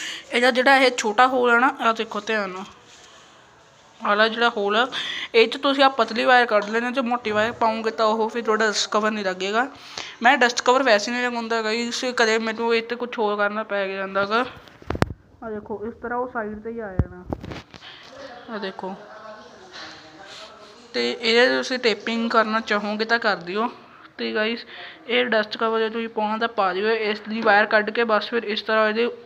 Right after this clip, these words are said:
ਅੰਦਰ ਹੀ ਚਲਾ ਜਾਣਾ ਇੱਥੇ। ਮੈਂ ਪਾਉਣਾ ਨਹੀਂ, ਤਾਂਹੀਓ ਆਪਾਂ ਇਹਨੂੰ side 'ਤੇ ਛੱਡ ਦਿੰਦੇ ਹਾਂ। ਤੇ guys,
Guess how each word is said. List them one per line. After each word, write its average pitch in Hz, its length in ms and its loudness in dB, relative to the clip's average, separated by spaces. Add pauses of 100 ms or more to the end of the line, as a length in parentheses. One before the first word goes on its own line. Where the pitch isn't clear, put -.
(120)
ਅੰਦਰ 214 300 2
ਹੀ 226 60 -6
ਚਲਾ 202 240 -2
ਜਾਣਾ 196 220 -2
ਇੱਥੇ। 220 260 -6 (720)
ਮੈਂ 226 220 4
ਪਾਉਣਾ 214 340 2
ਨਹੀਂ, 233 100 -2
ਤਾਂਹੀਓ 226 400 -2 (260)
ਆਪਾਂ 208 280 -2
ਇਹਨੂੰ 220 140 -2
side 202 240 -4
'ਤੇ - 180 4
ਛੱਡ 190 200 -2
ਦਿੰਦੇ 214 220 -2
ਹਾਂ। 220 100 -4 (1160)
ਤੇ 220 140 -4
guys, 214 480 -8